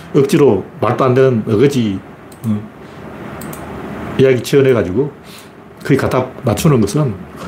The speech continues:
어린애, 어린애. 이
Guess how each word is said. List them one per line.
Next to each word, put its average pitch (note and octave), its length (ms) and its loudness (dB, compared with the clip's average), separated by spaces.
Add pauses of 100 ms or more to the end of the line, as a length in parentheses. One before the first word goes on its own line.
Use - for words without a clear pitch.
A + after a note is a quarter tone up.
(1000)
어린애, C#3 380 6
어린애. A#2+ 300 0 (1300)
이 - 100 2